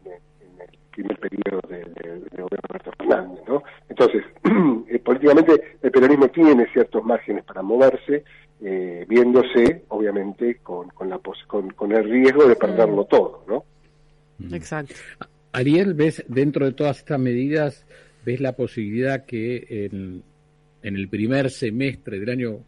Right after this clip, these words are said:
Speaker 3: que viene, ¿no? Ya, eh, la inflación pueda ceder un poco?
Speaker 1: Mirá, es, vos sabés que todos los economistas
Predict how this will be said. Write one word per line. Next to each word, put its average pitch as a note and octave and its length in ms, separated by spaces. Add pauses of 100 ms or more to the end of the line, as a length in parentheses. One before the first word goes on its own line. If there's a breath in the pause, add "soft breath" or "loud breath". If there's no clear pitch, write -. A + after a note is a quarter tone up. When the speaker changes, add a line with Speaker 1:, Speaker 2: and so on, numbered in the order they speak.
(680)
Speaker 3:
que F#2 100
viene, G2+ 380
¿no? B2 240
Ya, G#2 320
eh, G2+ 400 (140)
la G#2 120
inflación A2 480
pueda B2+ 300
ceder A#2+ 400
un G#2 160
poco? C#3 460 (2250)
Speaker 1:
Mirá, D#3+ 600
es, G3 220 (260)
vos G3 160
sabés G#3 240
que D#3+ 480 (160)
todos F#3+ 240
los D#3 200 (120)
economistas D3 500